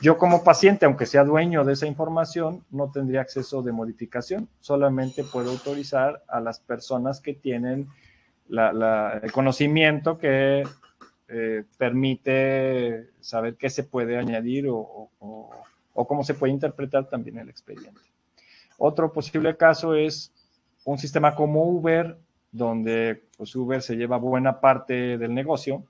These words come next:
y mejor esto lo sustituimos con una organización no descentralizada con contratos inteligentes, en donde sustituyo Uber por dichos contratos inteligentes, tengo que pagar menos porque ya no hay que repartirle a un tercero y ganan más también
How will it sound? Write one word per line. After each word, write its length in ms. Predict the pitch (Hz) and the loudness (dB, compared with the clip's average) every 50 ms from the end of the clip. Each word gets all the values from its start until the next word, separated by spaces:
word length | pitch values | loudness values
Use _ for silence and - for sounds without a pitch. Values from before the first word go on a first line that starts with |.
| _ _ _ _ _ _ _ _ _ _ _ | _ _ _ _ _ _ _ _ _ _ _
y 160 | - 147 156 | -4 -2 -2
mejor 280 | 156 151 143 151 156 160 | 0 0 0 0 0 -2
esto 160 | 156 - 165 | -2 -2 -4
lo 80 | 151 143 | -4 -4
sustituimos 680 | 147 147 139 151 143 139 147 147 147 147 151 147 147 | -4 -8 -8 -8 -8 -4 -4 -2 -2 -2 -4 -6 -4
con 180 | - 143 135 135 | -2 -2 0 0
una 200 | 139 143 147 147 | 0 0 0 0
organización 840 | 143 131 135 135 135 131 123 - 135 123 127 - 143 139 139 139 | 0 0 0 0 0 0 -2 -2 -4 -4 -2 0 0 0 2 2
no 140 | 135 131 131 | 0 0 -2
descentralizada 840 | 131 127 - 135 135 135 139 139 135 139 135 143 139 139 143 143 139 | -2 -4 -4 -6 -6 -4 -2 -2 -2 -2 0 0 2 2 2 0 -2
con 140 | 120 120 | -6 -8
contratos 500 | 113 117 117 113 120 127 123 - 131 - | -8 -8 -10 -8 -8 -8 -8 -8 -12 -10
inteligentes, 880 | 139 139 139 143 143 151 143 - - 165 151 135 - 151 156 151 - - _ | -10 -6 -6 -4 -4 -4 -6 -6 -6 -6 -6 -4 -4 -4 -4 -4 -8 -12 _
en 180 | 120 120 117 | -6 -4 -4
donde 300 | 113 117 113 113 110 110 | -4 -4 -4 -4 -4 -6
sustituyo 640 | 107 - 113 110 - - 110 - 120 113 113 127 143 | -6 -8 -12 -14 -12 -14 -12 -10 -8 -6 -2 0 0
Uber 340 | 160 160 143 135 143 139 - _ _ _ _ _ _ _ _ _ _ _ _ _ _ _ | 0 2 2 0 0 -2 -6 _ _ _ _ _ _ _ _ _ _ _ _ _ _ _
por 180 | - 110 113 | -4 -4 -4
dichos 280 | 107 104 104 - 110 - | -4 -8 -12 -12 -16 -10
contratos 540 | - 131 123 113 113 120 127 123 131 131 - | -8 -8 -8 -6 -6 -8 -8 -8 -10 -10 -12
inteligentes, 840 | 147 151 170 180 185 - 226 233 208 - 180 185 180 - - - _ _ _ _ _ _ _ _ _ _ | -8 -6 -4 -4 0 2 2 0 2 0 -2 -2 -2 -4 -10 -16 _ _ _ _ _ _ _ _ _ _
tengo 300 | 135 131 127 127 131 131 | 2 2 4 2 0 0
que 100 | - 135 | 0 0
pagar 400 | 139 - 127 123 127 131 131 139 | 4 4 4 6 6 6 6 6
menos 460 | 160 180 185 165 165 165 156 160 - | 6 6 6 6 4 2 2 0 -2
porque 280 | - 120 104 - 117 113 | -6 -8 -8 -6 -4 -2
ya 120 | 117 120 | 0 0
no 60 | 127 | 0
hay 60 | 127 | 0
que 120 | 123 127 120 | -2 -2 -2
repartirle 500 | 123 117 - 123 117 - 131 127 127 127 | -2 -2 -2 -4 -4 -2 -2 -2 -2 -2
a 20 | |
un 80 | 135 139 | -2 -2
tercero 460 | 170 170 160 - 233 214 202 208 196 | -4 -6 -4 0 0 2 2 4 2
y 100 | 170 139 | 2 4
ganan 320 | 123 131 127 127 123 127 123 | 2 2 2 2 0 0 2
más 260 | 123 120 120 - - | 0 0 -2 -4 -4
también 640 | - 120 117 113 117 113 113 110 110 107 107 - | -4 -4 -4 -2 -4 -6 -6 -4 -4 -6 -6 -8